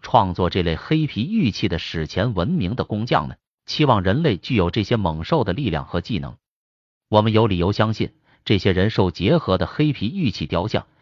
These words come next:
是当时生活在东北亚地区各个不同部落的图腾。当然，这里还需要再次提醒读者，有专家认为，我国的原始宗教并不复杂，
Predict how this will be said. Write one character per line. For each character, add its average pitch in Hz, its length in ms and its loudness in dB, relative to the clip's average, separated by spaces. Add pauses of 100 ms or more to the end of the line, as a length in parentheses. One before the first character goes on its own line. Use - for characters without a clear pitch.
(140)
是 - 180 0
当 120 240 2
时 110 200 0
生 156 260 -2
活 95 160 2
在 90 160 2
东 175 300 -2
北 80 160 0
亚 110 200 2
地 78 200 -6
区 123 320 -2
各 101 200 4
个 82 120 0
不 104 200 -2
同 87 240 -6
部 110 200 -2
落 80 160 0
的 - 80 -8
图 80 240 -8
腾。 - 160 -12 (680)
当 113 200 4
然， 85 280 0
这 104 120 0
里 87 120 0
还 90 200 -2
需 - 120 -2
要 85 140 2
再 131 240 0
次 87 180 -6
提 117 280 -2
醒 - 180 -4
读 107 180 -4
者， - 220 -8 (260)
有 85 220 0
专 107 200 2
家 104 180 0
认 85 140 -4
为， 69 140 -12 (380)
我 113 200 4
国 120 200 2
的 131 80 0
原 104 300 0
始 95 160 -2
宗 147 180 0
教 104 220 0
并 156 240 -2
不 92 80 -6
复 87 200 -8
杂， - 220 -14